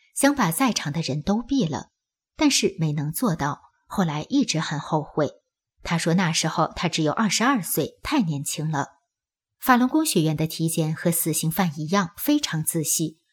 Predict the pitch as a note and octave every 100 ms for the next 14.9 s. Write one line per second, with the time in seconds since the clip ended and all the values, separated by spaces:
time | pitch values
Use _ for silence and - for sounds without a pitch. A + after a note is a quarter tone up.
0 | _ - D#4 D#4 D4+ D4 E3+ D#3+ E3 D3+
1 | D3+ - D4+ A3 D#3+ D#3 - D#3 E3+ E3
2 | - E3 - _ _ _ _ _ _ _
3 | _ _ - A#3 D4 D4 E3 E3 F3+ D#3+
4 | - F#3 F3 E3 D3+ - F3+ G#3 E3 F#3
5 | E3 - D4+ D3+ D#3+ A#3+ C4 - E3+ E3
6 | D#3 D#3+ C4 C4+ E3 - E3 D#3+ D#3+ E3
7 | D#3+ F#3 F3+ - _ _ _ _ _ -
8 | D4 E4 E4 B3 C4 C4+ D3+ D3+ E3+ D#3+
9 | D#3+ E3 - G3+ - - D4+ D#3+ D#3 -
10 | C4+ C4+ D#3 - D#3+ E3+ D#3+ - D3+ E3
11 | D#3+ - _ - F3+ - D#3+ D#3+ D#3+ D3
12 | - B3 B3+ E3+ D3+ E3 D#3+ - D3 -
13 | _ _ _ _ - F#3+ D#3+ F3 D3+ F3
14 | E3 - F3+ E3 E3+ C#4 E3+ D#3 D3+